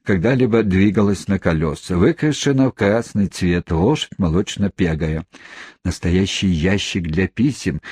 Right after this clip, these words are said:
и все на месте", — сказал почтенный мистер Краштон. "И маленькое сиденье впереди с железной перекладиной для кучера", —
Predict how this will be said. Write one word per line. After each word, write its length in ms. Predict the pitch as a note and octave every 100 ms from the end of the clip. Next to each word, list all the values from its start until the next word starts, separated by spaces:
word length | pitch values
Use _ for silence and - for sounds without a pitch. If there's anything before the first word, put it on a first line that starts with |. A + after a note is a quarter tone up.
| - -
и 120 | -
все 240 | - - C#3
на 160 | D#3
месте", — 460 | D3+ D#3+ F2+ - -
сказал 360 | - D#2+ E2+ D#2+
почтенный 680 | E2+ - - - D3 C#3+
мистер 460 | A#2+ E2 F2+ - G#2
Краштон. 640 | - F2 D2+ - - D#2 - _ - - - _
"И 100 | G#2
маленькое 640 | G2+ G2+ C3 C3 D3 C3+ C3
сиденье 720 | - C#3+ A2 G2 F2+ F#2 F#2 - _
впереди 520 | G2+ F2+ F#2 E2+ F2+
с 60 | E2
железной 680 | E2 F2 G#2+ B2 B2 A#2+ A#2+
перекладиной 880 | A#2 G2 G2 - E2+ D#2+ E2+ E2+ E2+
для 240 | D#2 F2+
кучера", — 580 | - F#2 E2 F2+ D#2+